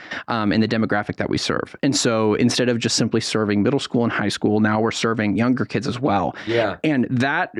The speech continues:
Speaker 1: actually has opened up this opportunity for our upperclassmen to now really mentor and, and work with some of these younger kids. Now,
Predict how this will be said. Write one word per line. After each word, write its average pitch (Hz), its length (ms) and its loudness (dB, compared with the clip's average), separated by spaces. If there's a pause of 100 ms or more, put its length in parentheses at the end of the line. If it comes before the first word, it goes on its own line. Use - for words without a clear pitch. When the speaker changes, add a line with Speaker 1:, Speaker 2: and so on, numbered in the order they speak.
Speaker 1:
actually 123 380 -2
has 113 240 -2
opened 135 400 2
up 110 220 -2
this 113 420 0
opportunity 143 640 2
for 117 280 -2
our 113 220 0
upperclassmen 120 720 0
to 123 60 2
now 120 380 2
really 143 380 4
mentor 147 760 2
and, 117 460 0
and 120 180 2
work 123 340 4
with 127 120 2
some 123 180 2
of 120 40 2
these 127 120 4
younger 113 220 2
kids. - 420 -2
Now, 120 260 2